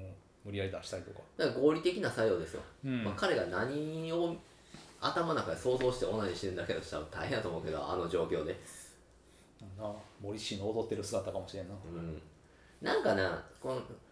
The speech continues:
Speaker 2: なんかその子も結構その後酒飲んでさ、
Speaker 1: うん。
Speaker 2: 急にその友達にキスしたい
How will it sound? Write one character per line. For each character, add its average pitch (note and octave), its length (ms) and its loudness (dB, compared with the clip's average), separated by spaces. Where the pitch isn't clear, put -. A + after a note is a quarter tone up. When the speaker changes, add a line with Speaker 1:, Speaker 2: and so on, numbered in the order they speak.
Speaker 2:
な G3+ 80 -6
ん F#3 40 -4
か - 60 -8
そ F#3+ 120 2
の A3+ 140 8
子 E3+ 120 6
も F3 460 4
結 D3 200 0
構 G2+ 80 2
そ B2 100 2
の A2 140 2
後 - 80 -6
酒 A#2 280 -2
飲 D#2+ 200 -2
ん - 20 -6
で D2+ 100 -4
さ、 - 320 -4
Speaker 1:
う C#3 60 2
ん。 G#2+ 140 0
Speaker 2:
急 A2+ 160 0
に G#2 80 0
そ G#2 140 0
の F#2+ 80 2
友 G2+ 180 0
達 G2+ 180 0
に F#2 40 -2
キ A#2+ 160 -6
ス E2+ 160 -6
し - 60 -10
た D2+ 120 -2
い D2 120 -4